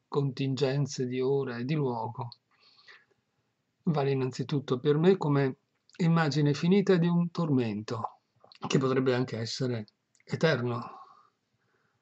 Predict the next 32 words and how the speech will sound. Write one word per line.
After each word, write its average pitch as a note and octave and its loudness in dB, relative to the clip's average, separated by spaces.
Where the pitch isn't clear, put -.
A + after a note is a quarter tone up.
Può E3+ 0
darsi D3 0
che C#3+ 0
la B2+ 2
mia B2+ 2
vita C#3+ 0
sia B2 0
essa - -4
stessa E3+ 0
un'immagine A#2 -6
di A2+ -8
questo A#2+ -8
genere, A2+ -8
e F#3+ 6
che E3 4
io D#3 8
sia C3 2
condannato C3 0
a A#2+ 2
tornare A#2+ -2
sui A#2+ -6
miei A#2+ -4
passi C#3+ -2
anche B2 -4
quando A#2+ -2
credo C3 4
di B2+ 2
esplorare, B2 2
a B2 -4
cercare C3 0
di B2+ 0
conoscere B2+ -2